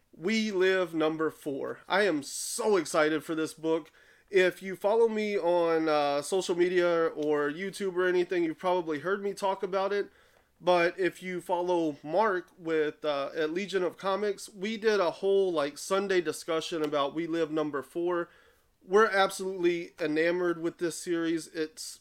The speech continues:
something special. It's something different. It's always unsettling, it's always really interesting, and the art and the action are extremely well done. So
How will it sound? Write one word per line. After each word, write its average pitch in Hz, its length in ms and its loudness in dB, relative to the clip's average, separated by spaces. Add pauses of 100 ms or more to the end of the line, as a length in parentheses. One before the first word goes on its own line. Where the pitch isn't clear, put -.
something 180 460 -2
special. 220 600 -2
It's 170 140 -8
something 247 400 -2
different. 175 480 0 (440)
It's 180 440 2
always 220 380 2
unsettling, 214 840 0
it's 160 200 -6 (100)
always 196 380 0
really 190 300 0
interesting, 170 640 -2 (400)
and 185 380 4
the 175 140 0
art 190 320 4
and 185 160 0
the 165 140 2
action 175 440 -2
are 143 540 0 (160)
extremely 185 720 -2
well 147 240 0
done. 139 400 -4
So 151 340 -2